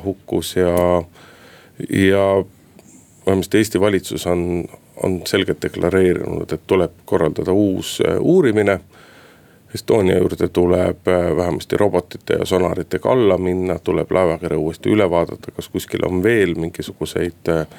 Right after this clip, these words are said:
vigastusi. Kui kõike seda kokku võtta, on nagu väga keeruline, et, äh,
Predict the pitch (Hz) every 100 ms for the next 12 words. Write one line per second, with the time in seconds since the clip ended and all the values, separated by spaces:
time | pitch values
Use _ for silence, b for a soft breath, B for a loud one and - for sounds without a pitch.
0 | B B B B B - - 90 - -
1 | - 85 82 - _ _ _ _ - -
2 | - _ - - - 95 139 135 95 87
3 | 85 135 131 - 87 87 - - 80 82
4 | 82 85 107 - - - 110 85 107 101
5 | 82 - 50 - - - _ - - 78